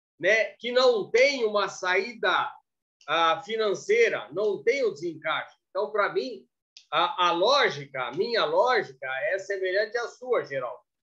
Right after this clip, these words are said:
Quem tem o desembolso, quem tem o desencaixe é quem perdeu. Então,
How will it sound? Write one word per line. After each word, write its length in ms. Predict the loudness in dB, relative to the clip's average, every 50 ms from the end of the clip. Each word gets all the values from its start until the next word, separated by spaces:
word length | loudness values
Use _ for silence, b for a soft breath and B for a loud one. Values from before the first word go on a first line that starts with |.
| _ _ _ _ 2
Quem 320 | 2 2 2 2 0 2
tem 200 | 2 2 4 2
o 80 | 0 -2
desembolso, 640 | -2 -2 -2 0 2 4 6 8 8 6 4 0
quem 240 | 0 0 0 0 2
tem 200 | 2 2 2 2
o 80 | 0 0
desencaixe 680 | -2 -4 -4 -4 -4 -4 0 2 2 2 0 -2 -10
é 40 | -12
quem 200 | -8 -8 -8 -2 2
perdeu. 580 | 2 2 2 4 4 6 6 6 6 2 -2 _ _ _ _ _ _ _
Então, 480 | -8 -8 -8 -2 0 2 2 2 0